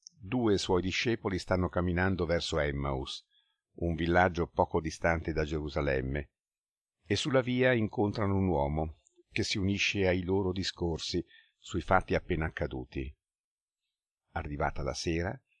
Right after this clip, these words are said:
i tre si fermano in una locanda e lì, mentre stanno cenando, il viandante sconosciuto benedice e spezza il pane.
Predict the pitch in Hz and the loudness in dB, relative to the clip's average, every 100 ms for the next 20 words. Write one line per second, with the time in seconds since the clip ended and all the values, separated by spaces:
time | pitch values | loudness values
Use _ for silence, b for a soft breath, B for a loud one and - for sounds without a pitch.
0 | _ - 98 - 113 - 92 107 104 107 | _ -10 -6 -2 -2 -2 -2 0 2 2
1 | 98 90 90 85 87 - 76 69 67 69 | 2 2 0 0 -2 -2 -2 0 -2 -4
2 | 76 _ _ _ _ _ _ 113 104 82 | -6 _ _ _ _ _ _ 0 0 0
3 | 80 80 85 80 - 92 82 - 95 98 | -2 -2 -2 -2 0 0 0 0 0 2
4 | 95 95 107 - _ _ _ _ _ - | 2 0 -2 -4 _ _ _ _ _ -10
5 | 92 101 101 95 82 82 85 - 87 90 | -2 2 4 4 2 2 -4 -2 -2 -2
6 | - 139 135 - 92 - _ _ _ 76 | -2 -6 -8 -2 -4 -4 _ _ _ -4
7 | 92 104 87 78 73 - 80 - 87 - | 0 0 -2 -4 -2 0 -2 -2 -4 -4
8 | - 92 - 82 - 67 53 65 62 67 | -2 -2 0 -4 0 -2 -2 -4 -8 -10